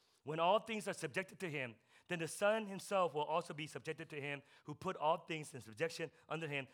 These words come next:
that God may be all in all." What in the world Paul's saying? I mean, it's like, like word, right? Play on words, right? Subjection and under. All right, here's the idea of what Paul's trying to say here, okay? Is this.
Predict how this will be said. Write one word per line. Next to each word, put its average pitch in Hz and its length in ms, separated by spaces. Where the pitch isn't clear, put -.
that 131 120
God 156 240
may 151 120
be 147 220
all 151 460
in 120 100
all." 110 400
What 208 200
in 170 100
the 143 80
world 180 300
Paul's 156 360
saying? 107 220
I 160 60
mean, 180 100
it's 190 160
like, 208 240
like 175 200
word, 196 480
right? 160 160
Play 208 220
on 160 160
words, 180 260
right? 160 180
Subjection 165 560
and 120 140
under. 160 300
All 147 60
right, 131 160
here's 254 220
the - 120
idea 151 300
of 123 60
what 123 200
Paul's 143 240
trying 131 200
to 113 60
say 107 200
here, 98 140
okay? 202 340
Is 127 100
this. 127 240